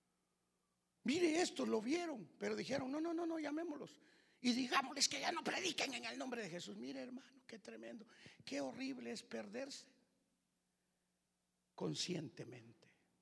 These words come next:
Conscientemente. Mire, véngase conmigo, hermano.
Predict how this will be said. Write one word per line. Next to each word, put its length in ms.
Conscientemente. 1300
Mire, 340
véngase 400
conmigo, 380
hermano. 300